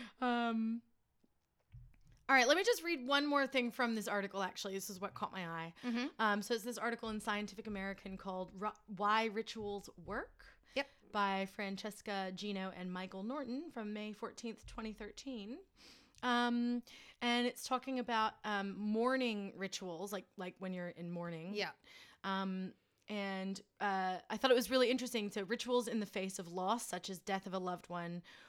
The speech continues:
Speaker 1: or the end of a relationship or, say, the loss of a limb from a shark bite,
Speaker 2: Mm-hmm.
Speaker 1: are ubiquitous. So it's something that all cultures do. They have these grief rituals, but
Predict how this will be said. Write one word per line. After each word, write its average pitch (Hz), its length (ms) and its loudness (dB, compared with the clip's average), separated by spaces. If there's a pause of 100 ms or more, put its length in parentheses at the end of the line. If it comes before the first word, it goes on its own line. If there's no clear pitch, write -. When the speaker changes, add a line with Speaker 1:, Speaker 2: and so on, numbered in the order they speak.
(140)
Speaker 1:
or 196 140 0
the 196 200 -4
end 202 180 0
of 196 100 -4
a 196 40 -2
relationship 185 920 -2
or, 175 200 0
say, 170 460 -2
the 180 80 -4
loss 175 320 0
of 180 80 -2
a 180 40 -2
limb 190 320 4
from 185 180 -2
a 180 40 -2
shark 247 300 0
bite, 190 300 0 (120)
Speaker 2:
Mm-hmm. 214 260 -4 (340)
Speaker 1:
are 226 80 8
ubiquitous. 220 680 0
So 202 300 0
it's 196 220 -4
something 240 260 -2
that 208 200 -2
all 208 340 4
cultures 208 600 -2
do. 269 460 0 (360)
They 214 100 2
have 190 400 -2 (160)
these 196 480 -6
grief 202 480 -4
rituals, 262 680 -4 (400)
but 214 180 8